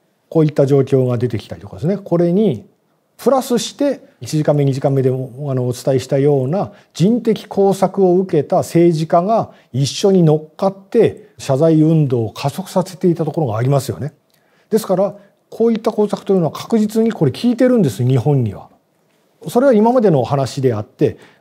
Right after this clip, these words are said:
これ今の話になると、えー、四番目、情勢に対応した自国を利するニュースとか、デマの拡散、これが必要になってくるわけですね。こんなにあの美しい美談が、こんな美談がありますとかっていうのを紹介して、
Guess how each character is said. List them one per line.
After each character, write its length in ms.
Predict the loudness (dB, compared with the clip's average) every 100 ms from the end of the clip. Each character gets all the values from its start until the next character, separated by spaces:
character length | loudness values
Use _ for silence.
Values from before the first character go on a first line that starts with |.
| _
こ 120 | -2 -2
れ 80 | 2
今 240 | 2 4
の 80 | 4
話 340 | 2 0 0
に 120 | 0
な 100 | 0
る 160 | -2 -4
と、 340 | 0 0 0 -8 _ _ _ -2
え 180 | 0 2
ー、 20 |
四 280 | 4 4 4
番 240 | 4 4
目、 180 | 4 2
情 280 | 2 2 2
勢 240 | 2 2
に 80 | 2
対 260 | 2 4 2
応 100 | 2
し 80 | -2
た 100 | -2
自 180 | -2
国 300 | -4 -2 0
を 60 | 2
利 120 | 2
す 160 | 2 2
る 80 | 4
ニ 140 | 4
ュ 100 | 4
ー 40 | 2
ス 220 | -6 -18 _ _ _ _
と 100 | -8
か、 280 | 0 0 0 -12 _ 0
デ 60 | 2
マ 120 | 2
の 120 | -2
拡 260 | -8 -12 -8
散、 300 | -8 -8 -12
こ 120 | -2
れ 60 | 0
が 100 | 0
必 160 | -2 -2
要 80 |
に 80 | -2
な 80 | -2
っ 20 |
て 100 | -6
く 80 | -14
る 60 | -16
わ 80 |
け 80 | _
で 60 | -16
す 100 | -6
ね。 240 | -6 -6 -12 _ _ _ -2
こ 120 | 0
ん 100 | 2
な 120 | 4
に 180 | 4 4
あ 100 | 2
の 200 | 2 2
美 240 | 0 -4
し 360 | -4 0 2 0
い 40 |
美 160 | 0 0
談 240 | 2 2
が、 80 | -2
こ 160 | 0 0
ん 80 | 2
な 100 | 2
美 140 | 2
談 220 | 2 2
が 100 | 2
あ 60 | 4
り 100 | 4
ま 120 | 2
す 160 | 0 -4
と 200 | -6 -8
か 60 |
っ 40 | -4
て 120 | 0
い 40 | 0
う 40 |
の 120 | 2
を 340 | 2 0 -4 _ _ _ _
紹 260 | 0 0
介 200 | 2 0
し 60 | 0
て、 180 | 0